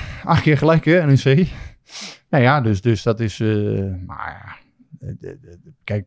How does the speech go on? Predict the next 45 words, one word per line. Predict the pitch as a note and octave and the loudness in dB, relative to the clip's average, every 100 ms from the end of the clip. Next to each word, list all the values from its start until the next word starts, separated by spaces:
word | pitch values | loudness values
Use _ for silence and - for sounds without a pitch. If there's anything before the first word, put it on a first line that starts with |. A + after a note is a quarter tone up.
| - | 0
P | C3 C3+ | 2 4
S | B2 | 4
V, | D3+ C#3+ | 2 0
het | C3 | 0
verhaal | C3 B2 C#3 C#3 | 0 2 4 2
van | - B2 | 2 2
dit | A#2+ C3 | 4 2
seizoen | C3+ B2 C#3 C3 - - _ | 0 4 6 4 0 -10 _
is | - C#3+ | 0 0
gewoon | - C3 A#2+ A#2 A#2+ | 2 4 4 2 -2
tot | - B2 | 0 2
nu | A#2 E3+ | 4 4
toe | D3 B2+ C3 _ _ _ _ _ _ | 6 4 2 _ _ _ _ _ _
dat | E3 - | 0 0
ze | C#3 | 0
best, | E3+ - - - - | 0 -2 -6 -16 -16
hè, | - E3+ | -2 0
ze | D#3+ C3 | 2 2
kunnen | F3+ D#3+ | 4 4
uithalen, | B2 F#3+ D3 D#3 D#3+ D#3 D3+ | 6 4 6 4 4 4 2
ze | C3+ | 0
kunnen | C3 B2+ A#2+ A#2 A2+ A2+ A2+ | 0 2 2 0 -4 -4 2
mooie | C#3+ D#3 | 4 4
uitslagen | B2+ C#3 C#3 C3 B2+ B2 | 4 2 2 2 2 2
neerzetten. | B2 A#2+ A#2+ A2+ A#2 - _ _ _ _ _ _ | 2 0 -2 -4 -6 -10 _ _ _ _ _ _
Ja, | - G#2 | -2 -2
ik, | C3 | -6
ik, | - - _ | -14 -20 _
ik, | - - | -20 -20
ik | - | -10
heb | - - | -6 -2
vaker | D#3 F3 C#3 | 0 2 2
de, | C3 C3+ | 2 2
de, | C3+ C3 | 0 0
die | C3+ | 0
term | C3 F3 D3 | 2 4 4
gebruikt, | C3 C3+ A#2+ | 4 2 2
hè, | D#3+ | 2
harmonica-seizoen | C#3 C3+ D3 F3 D#3 D3+ C3 B2 B2 B2+ | 4 6 6 6 4 4 2 2 4 4
krijg | A#2+ A2+ | 4 0
je | B2 | 0
dan, | A2 G#2+ | -4 -4
waarin | G#2+ B2 B2+ | 0 0 0
je | B2 - | -2 -6
soms, | - - E3 C3+ | -6 2 2 2